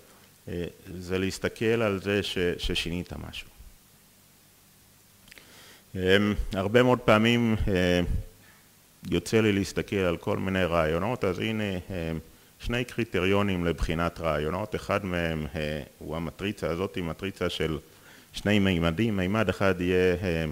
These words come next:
גודל ה-addressable market, זאת אומרת, לכמה אנשים זה רלוונטי. אה,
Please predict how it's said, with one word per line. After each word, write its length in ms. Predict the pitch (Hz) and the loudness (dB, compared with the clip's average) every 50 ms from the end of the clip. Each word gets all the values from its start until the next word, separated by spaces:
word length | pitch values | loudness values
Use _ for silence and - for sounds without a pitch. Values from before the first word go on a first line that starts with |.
| - - - - - 85 | -6 -10 -10 -10 -6 0
גודל 400 | 87 101 110 104 104 104 104 98 87 | 0 2 2 2 0 0 0 0 -2
ה-addressable 840 | 90 78 78 76 78 71 82 92 92 - - 85 78 78 78 80 78 | -2 -4 -2 -4 -4 -4 -4 -4 -4 -4 -6 -6 -6 -4 -4 -4 -4
market, 320 | 76 76 - - 73 - | -4 -4 -6 -8 -10 -10
זאת 100 | - - | -8 -8
אומרת, 240 | 80 76 76 - - | -6 -6 -6 -6 -6
לכמה 540 | 78 78 - - - 117 117 120 123 113 104 | -8 -8 -8 -6 -4 -4 -4 -2 -4 -4 -4
אנשים 420 | 92 87 82 - - 104 92 85 | -4 -6 -6 -6 -6 -6 -4 -4
זה 100 | 80 85 | -4 -4
רלוונטי. 560 | 73 82 80 73 71 82 80 73 69 - - - - _ _ _ _ - - - - - - - - - _ _ _ - | -4 -2 -2 -2 -2 -4 -4 -4 -6 -10 -14 -18 -18 _ _ _ _ -20 -20 -20 -20 -20 -20 -20 -20 -20 _ _ _ -10
אה, 200 | 90 78 71 69 | -6 -4 -4 -4